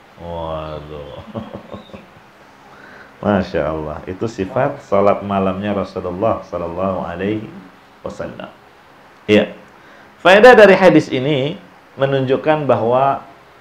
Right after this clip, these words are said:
salat tahajud itu boleh saja dilakukan berjamaah sekalipun di luar bulan Ramadan. Tapi, ya, dibolehkannya itu sifatnya adalah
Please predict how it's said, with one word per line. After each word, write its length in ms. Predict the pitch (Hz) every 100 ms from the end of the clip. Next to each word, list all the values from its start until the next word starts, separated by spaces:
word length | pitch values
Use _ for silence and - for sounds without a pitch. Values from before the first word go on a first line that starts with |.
| - -
salat 480 | - 175 202 226 - -
tahajud 560 | 131 170 127 104 135 143 - - - -
itu 200 | - 143 170
boleh 320 | 147 147 131
saja 640 | - 165 110 110 135 139 - - - -
dilakukan 640 | 107 117 110 107 117 139 120
berjamaah 720 | 110 98 104 95 95 95 107 - - -
sekalipun 560 | - 110 107 104 113 123
di 160 | 107
luar 400 | 98 101 120 135 - - - -
bulan 480 | - 104 98 107 135 - - 98
Ramadan. 500 | 101 92 85 82 73 - - - _ - -
Tapi, 720 | 85 82 - 147 147 120 139 - - - - - - - -
ya, 400 | 98 104 139 - - - - - - 95
dibolehkannya 880 | 110 104 104 101 95 113 107 104 92
itu 180 | 92 131
sifatnya 920 | 131 - 107 - 107 107 113 123 147
adalah 880 | - 107 98 95 110 127 160 180 180